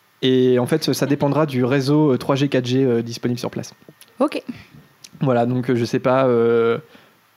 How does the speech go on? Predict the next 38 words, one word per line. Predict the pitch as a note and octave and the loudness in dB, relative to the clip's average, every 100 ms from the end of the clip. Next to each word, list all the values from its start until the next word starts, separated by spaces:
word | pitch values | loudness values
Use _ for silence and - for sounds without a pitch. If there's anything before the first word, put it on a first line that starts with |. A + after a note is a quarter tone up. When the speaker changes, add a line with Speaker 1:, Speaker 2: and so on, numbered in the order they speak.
| - | -12
Speaker 1:
est-ce | A#2+ | -10
que | - B2+ B2 | -2 0 2
à | |
l'abbaye | A#2+ A#2+ B2 B2+ | 0 0 0 2
de | |
Montcel, | B2+ B2+ - C3 C3+ C3+ | 0 -2 0 2 4 4
euh, | B2 B2 A#2+ | 4 2 2
il | B2 | 2
y | C3+ | 2
a | |
la | C3+ | 2
trois | C3 C3+ | 2 2
G ? | A#2+ C3 C#3 C#3+ - _ | 2 2 2 0 -6 _
On | - | -4
sait | D#3 | 2
pas, | E3 D3 - | 2 0 -2
donc | D3 C#3 | -2 0
on | |
verra. | C#3 B2+ A#2+ - - - - - - | 2 2 0 -4 -14 -14 -16 -10 -2
Euh, | C3 B2+ B2 B2 B2 B2 A#2+ B2 B2 - _ - | 0 2 2 2 0 0 0 -2 -4 -8 _ -2
on | |
vous | E3 F#3 | 2 4
rappelle | F3+ G3 | 4 4
aussi, | F#3 F3+ A3+ G#3+ | 2 2 0 2
on | D3 | 2
a | |
une | C#3+ | 2
adresse | D3 D#3+ F3 | 2 2 0
postale | - F3 - E3+ | 0 -2 0 0
maintenant | D#3 C3+ E3 | 0 0 -4
si | - | -4
vous | A#2+ | -4
voulez | B2 | -2
nous | B2+ B2 | -2 0
envoyer | C3+ C#3+ | 2 2
du | C#3 B2 | 0 -2
vrai | B2+ D#3 F3 | -2 -2 0
courrier | D#3+ C#3+ D3+ | -2 0 0